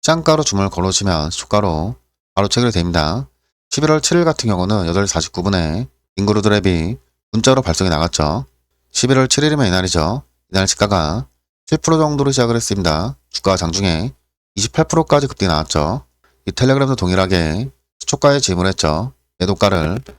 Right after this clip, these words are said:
만 오천오백 원에 올려드렸습니다. 이 앞전에 나간 종목을 잠깐 보여드리면 이날 시가가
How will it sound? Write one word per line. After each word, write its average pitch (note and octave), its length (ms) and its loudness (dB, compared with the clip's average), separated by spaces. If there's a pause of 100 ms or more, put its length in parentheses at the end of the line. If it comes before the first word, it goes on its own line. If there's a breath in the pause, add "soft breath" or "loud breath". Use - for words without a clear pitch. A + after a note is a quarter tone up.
(300)
만 G#2+ 140 2
오천오백 G2 420 2
원에 F#2+ 140 2
올려드렸습니다. F2 800 0 (460)
이 G#2+ 60 2
앞전에 C3 300 2
나간 D3 200 2
종목을 G2 200 -2
잠깐 E2+ 220 -2
보여드리면 F2 720 -2 (440)
이날 G2+ 160 2
시가가 G2 580 0